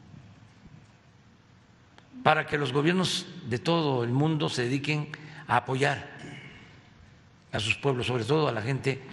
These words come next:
que está sufriendo más por la guerra y por los efectos de la guerra. Que, eh, tengamos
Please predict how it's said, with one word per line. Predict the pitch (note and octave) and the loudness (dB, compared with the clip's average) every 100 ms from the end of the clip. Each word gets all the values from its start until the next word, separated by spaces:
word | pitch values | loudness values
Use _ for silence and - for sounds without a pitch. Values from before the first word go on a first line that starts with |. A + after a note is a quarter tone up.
| - - - - - | -16 -18 -20 -10 -4
que | |
está | - C#3 | 0 0
sufriendo | A#2+ B2 B2+ A#2+ G2 - - - - - - - | 0 0 2 0 -4 -10 -16 -18 -20 -20 -20 0
más | A#2 C#3 - | 2 2 0
por | A#2+ A2+ | -2 0
la | A2 | 2
guerra | C#3 D#3 D#3 | 2 2 0
y | |
por | C3+ B2 | -2 -2
los | A2 | -2
efectos | A2 F3 E3 A#2+ | 0 -2 -2 -4
de | G2 | -4
la | G2+ | -6
guerra. | C#3 - - - - - - - - - - - - - - - - - - - - - - - - - - - - - - - - - - - - - - - - - | -6 -8 -12 -20 -20 -20 -20 -20 -20 -20 -20 -20 -20 -20 -20 -20 -20 -20 -20 -20 -20 -20 -20 -20 -20 -20 -20 -20 -20 -20 -20 -20 -20 -20 -20 -20 -20 -20 -20 -20 -20 -4
Que, | - C#3 B2 B2 - - - - - - - - | 2 4 4 0 -4 -14 -16 -16 -18 -20 -20 -12
eh, | - B2+ A#2+ A2+ G#2 - - | 0 4 4 4 2 -4 -4
tengamos | B2+ D3 F3 E3+ - | 0 2 2 -2 -6